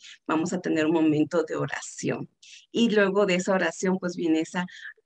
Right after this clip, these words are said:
punto especial para cerrar, que es la alabanza, la adoración. Quiero dejar entonces contigo el tiempo, Flori, que el Señor te use grandemente esta tarde. Amén.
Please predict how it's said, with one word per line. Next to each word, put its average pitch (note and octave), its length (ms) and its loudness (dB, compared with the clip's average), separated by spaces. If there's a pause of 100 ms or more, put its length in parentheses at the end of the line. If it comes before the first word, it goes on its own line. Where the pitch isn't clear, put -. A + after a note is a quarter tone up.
(240)
punto G#3 280 4
especial F#3+ 580 2
para F#3+ 220 2
cerrar, F#3+ 440 2
que E3+ 140 0
es D#3+ 120 -4
la F3 120 0 (120)
alabanza, G#3 920 -2
la F3 140 -4
adoración. D#3 680 -4 (440)
Quiero F#3+ 300 4
dejar F3+ 360 0
entonces F#3+ 640 0
contigo F3 480 0
el F3+ 160 -2
tiempo, F#3+ 480 -2
Flori, G3+ 400 -2
que - 120 -8
el G#3 80 -8
Señor F#3 420 -2 (300)
te F3+ 140 2
use F3 420 -2
grandemente E3 840 0
esta - 280 -12
tarde. - 200 -4 (460)
Amén. D#3+ 500 -2